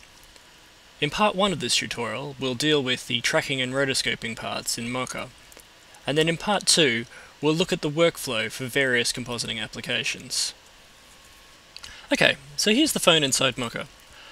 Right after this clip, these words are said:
I'm using the full version of Mocha here, but this technique can be used in any of its derivatives, say Mocha for After Effects and Mocha for Final Cut. What we want to do here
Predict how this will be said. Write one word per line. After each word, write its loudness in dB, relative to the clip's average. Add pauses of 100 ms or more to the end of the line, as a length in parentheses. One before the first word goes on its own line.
(1300)
I'm 8
using 8
the -2
full 6
version 2
of -2
Mocha -2
here, -4 (800)
but 2
this 6 (340)
technique 6
can 0
be 6
used 4
in 0
any 6
of 4
its 0
derivatives, -2
say 2 (200)
Mocha -4
for -2
After 0
Effects 0
and -2
Mocha -4
for -4
Final -4
Cut. -8 (1400)
What 0
we 2
want 0
to 2
do 4
here 4